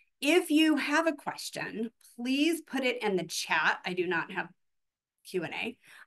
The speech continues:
Um, put it in the chat. Let me know. Let me, two things. If you have a question for me, put it in the chat. If you were successfully using Level Up and you want to suggest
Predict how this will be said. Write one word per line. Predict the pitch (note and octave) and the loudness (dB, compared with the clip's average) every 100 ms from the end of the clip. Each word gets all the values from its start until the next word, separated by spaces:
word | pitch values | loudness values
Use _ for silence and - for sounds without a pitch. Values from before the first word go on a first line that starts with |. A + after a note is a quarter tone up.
| - | 2
Um, | A#3+ A#3+ | 4 4
put | B3 G#4+ | 4 2
it | C#5+ | 2
in | B4+ | -2
the | |
chat. | - G#4 - - | 0 2 2 0
Let | A3+ C4 | 2 2
me | D4+ D#4 | 6 6
know. | D4 C#4 C#4 C#4 C#4+ - _ _ _ _ _ _ _ _ _ - | 6 4 0 -2 -4 -8 _ _ _ _ _ _ _ _ _ -4
Let | B3 | -2
me, | B3+ - _ _ _ _ | -2 -4 _ _ _ _
two | - | -10
things. | A3 - - - - | -8 -10 -16 -20 -4
If | B3+ C#4 | -2 4
you | D4 | 8
have | D4 | 8
a | D4+ | 6
question | C#4 A#3 A#3 | 4 2 -2
for | A3+ | 0
me, | G#3+ G3+ | 0 0
put | A3+ | 0
it | G3 | 0
in | |
the | F3+ | 2
chat. | A3+ - _ _ _ _ | -2 -4 _ _ _ _
If | C4+ C4 C4+ | 2 2 2
you | B3 D#4+ G4 G4+ F4+ | 6 8 8 8 8
were | D4+ | 6
successfully | D4 C4+ - B3 B3 C#4 C#4 B3+ | 6 2 4 4 4 0 -2 -2
using | A#3 A#3+ A#3 A#3 G#3+ | -2 -4 -2 0 4
Level | F#3+ G3 G3 | 6 6 6
Up | C4 C#4+ - - | 6 4 0 -4
and | A3 G3+ F#3+ G3 | 2 2 2 -2
you | A3 A3+ | -4 -4
want | A3 G#3+ G#3 | 2 2 2
to | A3 | -2
suggest | G#3 A3+ G#3 G3 - | -2 -2 2 2 0